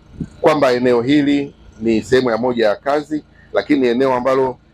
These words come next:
lina changamoto kwa sababu linahusisha taasisi mbili. Lakini hata hivyo,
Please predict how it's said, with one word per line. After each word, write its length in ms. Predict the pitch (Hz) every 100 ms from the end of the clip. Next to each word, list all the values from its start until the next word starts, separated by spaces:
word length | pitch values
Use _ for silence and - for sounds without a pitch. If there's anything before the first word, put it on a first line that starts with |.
| -
lina 220 | 123 127
changamoto 540 | 123 123 123 143 151 120
kwa 120 | 113
sababu 200 | 135 131
linahusisha 460 | 123 117 - 143 120
taasisi 460 | 117 - - 117
mbili. 440 | 120 190 190 190 - - - - - -
Lakini 640 | - - 147 143 143 143 127 -
hata 260 | 135 151
hivyo, 500 | 147 147 151 147 147